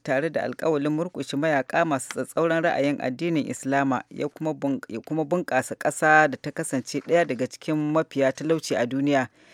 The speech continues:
Ya ce, "Ina fata za a gudanar da zaɓukan cikin kwanciyar hankali da lumana." Ya ce, "A ƙarshe duka, mai nasara guda ne, kuma ita ce Nijar." Yan takarar shugaban ƙasa goma sha hudu ne suka fafata da Muhammadu Yusufu da suka haɗa da Seni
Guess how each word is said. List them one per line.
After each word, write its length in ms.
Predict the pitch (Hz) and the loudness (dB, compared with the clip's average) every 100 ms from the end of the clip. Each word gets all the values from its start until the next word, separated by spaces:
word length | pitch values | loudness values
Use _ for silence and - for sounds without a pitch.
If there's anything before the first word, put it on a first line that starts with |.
| - - _ - | -20 -20 _ 2
Ya 140 | 220 | 2
ce, 140 | - 175 | 4 0
"Ina 240 | 208 185 | 4 4
fata 400 | 147 226 240 240 | 6 4 4 2
za 140 | 220 233 | 4 4
a 60 | 147 | 2
gudanar 400 | 160 165 170 156 | 4 4 4 0
da 80 | |
zaɓukan 480 | 135 165 190 180 135 | 2 2 2 0 -2
cikin 260 | - 160 160 | 0 -4 0
kwanciyar 380 | 135 - 151 143 | 0 0 -2 -2
hankali 420 | 190 - 143 147 | -4 -2 -2 0
da 120 | 139 | 0
lumana." 520 | 131 131 139 143 127 - _ - - - _ | 0 2 2 2 0 -6 _ -20 -20 -20 _
Ya 120 | 147 175 | -4 0
ce, 140 | 165 | 4
"A 100 | 147 | 4
ƙarshe 400 | - 156 - 214 | 4 2 2 2
duka, 360 | 202 - 151 - _ | 2 2 2 2 _
mai 220 | 139 156 | 2 4
nasara 440 | 151 196 - 202 139 | 4 2 6 6 6
guda 320 | 131 147 151 | 6 4 4
ne, 180 | 139 123 _ | 4 -2 _
kuma 200 | 147 151 | -6 -4
ita 220 | 165 220 | -2 -2
ce 160 | - 139 | -2 0
Nijar." 420 | 131 123 143 123 - _ _ _ _ - | 2 2 2 2 0 _ _ _ _ -4
Yan 160 | 135 143 | -4 0
takarar 360 | 156 151 151 | 0 0 -2
shugaban 440 | 151 131 135 147 147 | -2 -6 -2 -2 -2
ƙasa 280 | 143 160 147 | -2 0 0
goma 300 | 165 190 156 | 2 0 0
sha 160 | - 147 | 0 0
hudu 220 | 135 - | -2 -6
ne 180 | 170 156 | -2 -2
suka 220 | 147 - 131 | -4 -6 -2
fafata 640 | 165 180 - 135 - 156 | 4 4 4 0 2 0
da 100 | 139 | 2
Muhammadu 460 | 127 143 156 160 143 | 0 -2 -2 -2 -4
Yusufu 460 | 147 202 156 151 | -4 -8 -4 -4
da 80 | 139 | -4
suka 240 | 131 160 143 | -8 -6 -4
haɗa 300 | 151 139 131 | 0 0 2
da 100 | 123 | -2
Seni 640 | - 135 139 165 160 | -2 0 2 4 2